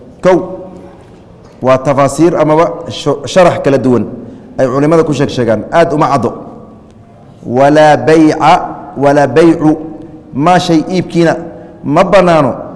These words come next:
laysa aanan ahayn cindaka agtaada. Maxallu shaahidka marka waa xaggee? Waxaan kala maaha, waa inta halkan wa.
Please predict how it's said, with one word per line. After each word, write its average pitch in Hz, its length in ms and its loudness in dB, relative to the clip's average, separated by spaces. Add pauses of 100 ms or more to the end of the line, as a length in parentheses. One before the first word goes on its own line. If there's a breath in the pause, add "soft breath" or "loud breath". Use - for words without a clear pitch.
(500)
laysa 127 680 -2
aanan 135 260 -2
ahayn 127 160 -2
cindaka 127 380 -4
agtaada. 107 340 -4 (760)
Maxallu 127 260 0
shaahidka 175 260 0
marka 160 180 -2
waa 151 100 2
xaggee? 147 160 0
Waxaan 156 220 2
kala 143 160 2
maaha, 147 200 2
waa 131 120 2
inta 135 160 0
halkan 131 240 0
wa. 85 100 -6